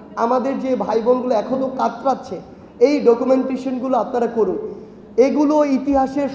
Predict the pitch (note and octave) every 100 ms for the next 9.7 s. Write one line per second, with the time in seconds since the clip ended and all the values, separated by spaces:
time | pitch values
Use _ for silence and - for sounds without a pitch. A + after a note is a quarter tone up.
0 | - C4 - D#4 C#4 C4 B3+ B3+ B3 B3
1 | A#3 A3 G3+ F3+ D#3 - - - - -
2 | A#3 B3+ D4+ D4+ - D#4+ C4+ E3+ - -
3 | - - B3+ D#4 D4+ B3+ C#4 D4 C#4+ C#4+
4 | C#4 C4+ A#3 G#3 - - A3+ C#4 B3+ B3+
5 | C#4 C4 - F#3 E3+ D3 - - - -
6 | G#3+ B3+ C#4 C#4 C#4 C4+ C#4 D4 C4 B3+
7 | B3+ C4 C4+ - A3 F#3+ - - - B3
8 | D4 C4 F#3+ - E3 - - - - -
9 | B3 C4 D#4 E4+ D#4+ D4 A3+